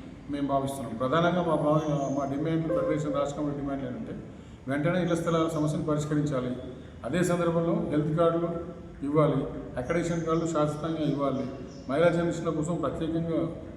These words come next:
ఆ, ర-, రవాణా సౌకర్యం ఏర్పాటు చేయాలని అలా కార్మిక శాఖ ప్రయత్నం చేయాలి.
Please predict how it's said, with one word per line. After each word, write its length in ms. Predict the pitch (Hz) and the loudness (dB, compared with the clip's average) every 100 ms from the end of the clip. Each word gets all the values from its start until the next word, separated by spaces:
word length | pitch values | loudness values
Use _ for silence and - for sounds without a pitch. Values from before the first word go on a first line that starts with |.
| - 151 | -10 -2
ఆ, 120 | 143 | 0
ర-, 320 | 143 135 127 | 2 0 0
రవాణా 220 | 135 170 165 | 2 2 2
సౌకర్యం 460 | 160 156 160 151 | 2 0 2 2
ఏర్పాటు 220 | 151 151 | 2 0
చేయాలని 340 | - 151 151 160 | 0 -2 0 -2
అలా 180 | 135 120 | -2 0
కార్మిక 340 | 147 156 156 | 0 0 0
శాఖ 360 | 151 151 139 139 | -2 -2 -4 -6
ప్రయత్నం 300 | 143 143 147 | -6 -6 -6
చేయాలి. 520 | - 143 135 123 | -6 -4 -4 -4